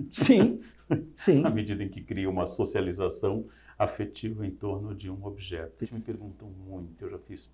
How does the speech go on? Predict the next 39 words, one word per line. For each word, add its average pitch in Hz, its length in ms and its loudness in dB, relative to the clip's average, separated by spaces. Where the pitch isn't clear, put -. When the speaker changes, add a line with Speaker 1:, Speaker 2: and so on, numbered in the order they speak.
Speaker 2:
posts 92 360 0
sobre 92 320 -8
isso. 98 400 -6
Speaker 1:
Hum. 95 100 -4
Speaker 2:
"Quais - 220 -2
são 277 120 4
os 175 120 4
livros 113 260 4
que - 140 -8
mudaram 95 600 4
a 87 40 -2
minha 90 220 -4
vida?" 107 500 -4
Automaticamente 147 960 -2
eu 123 80 -4
respondo, 131 760 -2
todos 113 400 6
os 104 140 -6
livros 117 340 -6
que - 100 -16
eu 95 140 -6
li 101 160 -12
trouxeram 92 580 -4
algo, 110 400 -2
mas 139 140 -4
tem 165 180 -2
cinco 226 420 -2
livros 123 280 4
que - 100 -2
não 185 140 -2
apenas 151 420 -2
eu 139 180 -4
li 107 220 -2
e 85 40 -4
reli, 95 500 -2
Speaker 1:
Hum. 95 100 -6
Speaker 2:
mas 98 180 -6
eu 113 80 -4
volto 110 500 -2